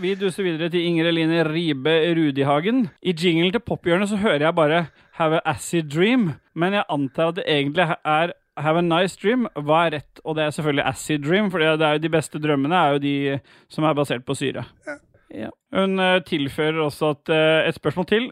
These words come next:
Speaker 1: «Vet dere hvem jeg er?» Med tanke på, eh, Gaming Nick. Og det er, jeg vil gjette at det er, ehm,
Speaker 2: Det er hun der
Speaker 1: ikke,
Speaker 2: med sminken
Speaker 1: det er en
Speaker 2: fra, eh, Eldorado.
Speaker 1: Ja, det er ent-, ja, og tenker du på Huldresaga?
Speaker 2: Ja.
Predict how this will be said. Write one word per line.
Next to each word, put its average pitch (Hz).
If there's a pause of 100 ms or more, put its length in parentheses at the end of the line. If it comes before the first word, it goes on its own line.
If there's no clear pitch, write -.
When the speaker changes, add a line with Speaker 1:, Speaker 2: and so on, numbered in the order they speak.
Speaker 1:
«Vet 143
dere 175
hvem 151
jeg 165
er?» 160 (200)
Med 156
tanke 143
på, 147 (240)
eh, 151
Gaming 131
Nick. - (240)
Og 190
det 185
er, 196
jeg 190
vil 208
gjette 269 (260)
at 170
det 170 (120)
er, 156
ehm, 165 (280)
Speaker 2:
Det 160
er 175
hun 175
der 175
Speaker 1:
ikke, 196
Speaker 2:
med 185
sminken 147
Speaker 1:
det 180
er 226
en 220
Speaker 2:
fra, 170 (800)
eh, 143
Eldorado. 135 (140)
Speaker 1:
Ja, 175
det 202
er 226
ent-, 175
ja, 202
og 196
tenker 180
du 160
på -
Huldresaga? 151
Speaker 2:
Ja. 180